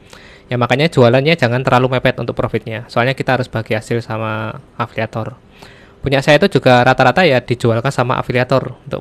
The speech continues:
produknya itu, hampir sembilan puluh delapan persen. Jadi kan saya juga jualan di TikTok nih.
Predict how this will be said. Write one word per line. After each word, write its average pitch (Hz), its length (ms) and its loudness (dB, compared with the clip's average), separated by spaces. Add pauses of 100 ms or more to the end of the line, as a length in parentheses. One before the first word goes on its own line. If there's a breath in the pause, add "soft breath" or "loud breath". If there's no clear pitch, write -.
produknya 117 320 -6
itu, 113 160 -8
hampir 117 240 -4
sembilan 123 240 -2
puluh 120 160 -2
delapan 113 160 -4
persen. 113 260 -10 (1800 loud breath)
Jadi 131 160 -4
kan 160 160 0
saya 170 160 2
juga - 160 2
jualan 120 400 2
di 117 80 -4
TikTok 120 320 -6
nih. 117 160 -4